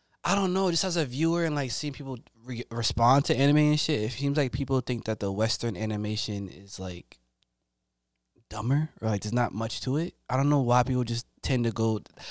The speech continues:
people are more moved from anime, from, like,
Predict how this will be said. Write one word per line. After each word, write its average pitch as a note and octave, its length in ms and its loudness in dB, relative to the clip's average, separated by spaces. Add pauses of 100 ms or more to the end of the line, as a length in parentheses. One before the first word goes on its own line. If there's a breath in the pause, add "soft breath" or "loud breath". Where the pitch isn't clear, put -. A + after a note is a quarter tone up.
(120)
people D#3+ 220 4
are F3+ 80 8
more D#3+ 200 4
moved B2+ 440 4
from A#2+ 460 2
anime, G2+ 400 -2
from, G#2+ 180 -4
like, G2+ 320 -2